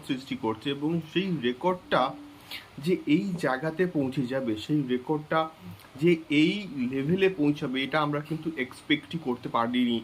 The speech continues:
আহ, বন্ধুরা। তো, আহ, একটা পোস্ট, যে পোস্টটাকে শাহরিয়ার শাকিলজি নিজেই, আহ, শেয়ার করেছেন, সেই পোস্টটার সত্যতা নিয়ে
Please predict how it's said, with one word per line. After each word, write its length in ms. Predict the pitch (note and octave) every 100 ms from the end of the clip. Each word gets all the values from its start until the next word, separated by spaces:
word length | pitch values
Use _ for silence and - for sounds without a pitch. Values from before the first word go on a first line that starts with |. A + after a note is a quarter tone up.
| A2+
আহ, 460 | A2 G#2+ G#2 G#2+
বন্ধুরা। 360 | A#2 A#2 A2+ F#2 - - - - - -
তো, 300 | A#3 A#3 A#3 -
আহ, 600 | C3+ B2+ B2+ G2+ - -
একটা 200 | E3 A3+
পোস্ট, 640 | G#3 - D#3+ C3+ E3 - C#3+
যে 120 | C3+ E3+
পোস্টটাকে 920 | E3+ D#3+ D#3+ - F3 F#3 F#3+ F#3+ F#3+ - - - -
শাহরিয়ার 600 | - D3+ C#3+ D#3+ F3+ F#3
শাকিলজি 560 | F#3 D#3+ D3 E3 D#3 F3
নিজেই, 500 | C#3+ C3 D3 G#3 G3 A2
আহ, 180 | A2 A2
শেয়ার 340 | - C#3+ C#3+
করেছেন, 520 | E3+ D#3+ C#3+ C#3+ C3+
সেই 240 | D3+ - G3 -
পোস্টটার 400 | F3 F3+ - G#3 G#3 - - - - -
সত্যতা 920 | - - - F#3 - - G#3 G3+ A#2 F#2+ - - - -
নিয়ে 440 | D3+ D#3+ F3+ D3+